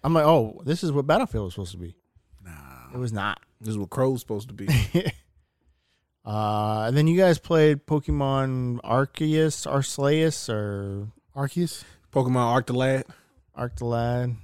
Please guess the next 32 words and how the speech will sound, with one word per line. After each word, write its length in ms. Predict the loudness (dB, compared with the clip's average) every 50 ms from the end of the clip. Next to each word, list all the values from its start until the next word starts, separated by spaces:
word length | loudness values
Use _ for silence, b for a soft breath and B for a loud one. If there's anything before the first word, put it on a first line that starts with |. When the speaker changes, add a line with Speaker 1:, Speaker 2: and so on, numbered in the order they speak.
| -20 _ _ _ _ _ _ _ _ _ _ _ _ _ _ _ _ _ _ _ _ -8
Speaker 1:
Alucris. 680 | -6 -2 0 0 0 0 0 0 2 2 2 2 0 -2
Speaker 2:
Po-, 80 | -2
Pokemon 500 | 0 0 0 -2 -2 -2 -2 -2 -4 -4 -6
Actraiser. 520 | -6 -6 -6 -4 -4 -4 -4 -4 -6 -8 -10 _ _ _ _ _ _ _ _ _ _ _ _ _ _ _ _ _ -16
Speaker 1:
Yeah. 140 | -12 -10 -8
Speaker 3:
Yeah. 240 | -4 -4 -2 -2 -2 -2 -4 -6 -8 -12 -12
Speaker 1:
What 160 | -4 0 2 2
was 140 | 4 2
Speaker 3:
I'm 60 | 2 0
Speaker 1:
it? 100 | -4 -4
What's 180 | -4 -4 -4 -2
it 40 | -4
called? 220 | -4 -4 -4 -6 -8 _ -2
Speaker 3:
Arceus. 560 | 0 0 2 2 2 0 0 0 -2 -4 -6 -8
Speaker 2:
Arceus. 500 | -10 -12 -10 -8 -8 -8 -8 -10 -14 -20 _ _ _ -20
Speaker 1:
Yeah. 240 | -20 -20 -16 -16 -16 -16 _ _ _ _ _ _ _ _ _ _ _ _ _ _ _ -2
Speaker 2:
Yeah, 140 | 0 2 2
it's 180 | 2 0 0 2
actually 320 | 0 0 2 0 0 0
re-, 140 | 2 0 -2 -4 -6
it's, 260 | -14 -14 -12 -8 -8
it's, 360 | -8 -8 -8 -8 -10 -10 -12
it's 200 | -10 -12 -10 -10
fun. 400 | -6 -2 0 2 4 4 2 0 -2 _ _ _ _ _ -20 _
Um, 140 | -6 -2 2
Speaker 3:
They 200 | 4 6 6 6
said 220 | 6 6 4 4 4
it, 260 | 4 2 2 0 0 -2
it, 120 | 0 0
it 100 | 0 0
looked 220 | 2 2 0 0
weird. 360 | 0 0 0 0 -2 -4 -8